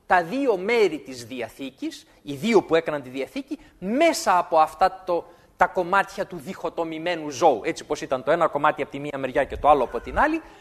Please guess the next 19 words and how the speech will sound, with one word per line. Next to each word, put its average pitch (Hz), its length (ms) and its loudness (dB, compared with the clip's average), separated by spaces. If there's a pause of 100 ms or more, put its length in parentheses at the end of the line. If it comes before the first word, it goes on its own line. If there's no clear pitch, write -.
(240)
περνούσανε 196 960 2
ανάμεσα 147 800 -2 (520)
και - 240 2
αυτό - 600 4 (640)
το 180 380 0
διαβάσαμε 156 600 2
τώρα 135 260 2
στον 165 240 -6
Ιερεμία, 277 640 -2
το 190 80 -2
ίδιο 165 260 -2
πράγμα 160 420 2
το 131 120 -4
λέει 135 260 -2
και 123 180 -8
στην, 104 340 -14 (120)
ε, 110 340 -2
Γένεση 123 720 -2 (500)
στο, 127 640 2